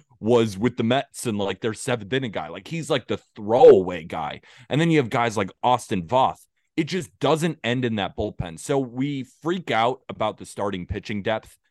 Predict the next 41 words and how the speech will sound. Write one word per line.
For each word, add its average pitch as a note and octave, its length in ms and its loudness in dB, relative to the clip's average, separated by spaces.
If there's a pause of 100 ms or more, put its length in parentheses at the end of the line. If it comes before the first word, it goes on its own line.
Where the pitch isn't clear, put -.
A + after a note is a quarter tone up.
(360)
where, G#2+ 340 0
you G2+ 140 -6
know, G#2 80 -4
we G2 160 -8
compare G#2+ 320 -6
them G2+ 200 -6
to G2+ 100 -12
contenders G2 540 -8
and F#2 100 -8
it's - 100 -16
like, F2+ 180 -10
who's C#3 280 -2
the A#2+ 260 2
ace G#2+ 240 -2
that A2 100 -6
they're G2 100 -4
gonna F#2 180 -2
go F#2 200 2
to? D3 320 -2 (680)
When B2 140 0
I F#3 100 4
look A3 180 0
at D3 60 -6
this A2 140 -6
Orioles C#3 380 -2
team, C#2 340 -16 (300)
they C#3+ 160 2
have A3+ 200 0
a C3+ 60 -2
path D#3+ 380 -2
to B2 80 -6
winning A#2+ 440 -4
even C#3+ 280 -4
if B2+ 260 -4
the A2+ 340 -2
starter C3+ 480 -4
goes G#2 220 -6
five G#2+ 300 -2
innings, G2+ 300 -8
three G2 200 -4
runs. A#2 420 -6